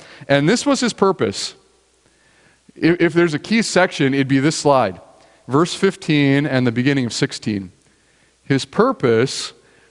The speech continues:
was to create in himself one new humanity out of the two, thus making peace. And in one body to reconcile both of them to God through the cross,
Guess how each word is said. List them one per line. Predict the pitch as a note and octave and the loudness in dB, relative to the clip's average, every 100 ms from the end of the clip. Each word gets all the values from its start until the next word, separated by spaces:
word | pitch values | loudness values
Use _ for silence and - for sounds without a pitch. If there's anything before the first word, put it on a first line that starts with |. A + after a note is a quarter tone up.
| - | -2
was | C3 C3+ | 0 0
to | - C3+ | -4 -10
create | - D3 C#3+ C#3 C#3 | -4 0 2 2 0
in | C#3+ F3+ | -2 0
himself | G#3 G#3+ - C#3 C3 C3 A#2+ | 0 -2 -2 0 2 0 -2
one | B2 C#3 F3 F#3 | 0 2 2 0
new | E3+ E3+ | -2 0
humanity | D#3 D3+ C3+ B2+ C3+ C3+ - C3 | 0 -2 0 2 0 -2 -4 0
out | B2 B2+ | 0 0
of | G#2+ | -4
the | G#2 | -8
two, | - A#2+ G2+ - _ _ _ _ | -4 -2 -2 -6 _ _ _ _
thus | A#2 B2 | -6 -2
making | D3+ D3 B2 | -2 -2 -4
peace. | A2+ C#3 A2 G2+ - - _ _ _ _ _ _ _ _ - | -4 -4 -4 -4 -10 -12 _ _ _ _ _ _ _ _ -2
And | D3 D#3 | 0 2
in | E3 D#3+ | 2 2
one | D#3 G3+ A#3 | 2 2 2
body | D#3+ D3 E3 F#3+ D3+ C#3 | 2 4 6 4 2 -2
to | - | 0
reconcile | C3+ C#3+ F#3 E3+ - D#3 C#3 | 2 2 0 -4 2 4 2
both | A2 C3 D#3+ F#3+ | 2 2 2 2
of | G3 E3 | -2 0
them | C#3+ D3 D#3 | 0 -2 -2
to | D3 | -4
God | A#2 A#2+ B2 B2 | 0 2 4 0
through | - C3+ B2+ | -4 -6 -4
the | |
cross, | A#2 - A#2+ G#2+ A2+ - | -4 0 0 2 0 -2